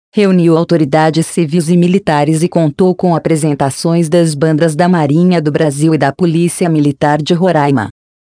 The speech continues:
Na cerimônia, foi exibido um trecho do documentário em produção pela T V Assembleia, que narra a última missão do N P A Flu Roraima.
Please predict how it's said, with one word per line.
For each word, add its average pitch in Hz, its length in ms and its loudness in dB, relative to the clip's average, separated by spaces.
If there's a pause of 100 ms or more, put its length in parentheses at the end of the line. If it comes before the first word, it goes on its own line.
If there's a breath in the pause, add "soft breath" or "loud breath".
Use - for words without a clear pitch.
Na 175 160 2
cerimônia, 147 680 0 (240)
foi 202 200 0
exibido 156 500 0
um 156 100 2
trecho 165 400 -2
do 165 100 -2
documentário 180 800 0
em 165 120 2
produção 202 520 -2
pela 156 240 0
T 156 200 -2
V 160 160 2
Assembleia, 160 600 0 (240)
que 185 80 0
narra 156 340 0
a 156 40 0
última 202 420 0
missão 196 400 0
do 160 120 0
N 190 200 2
P 175 200 0
A 175 80 0
Flu 190 220 0
Roraima. 143 520 0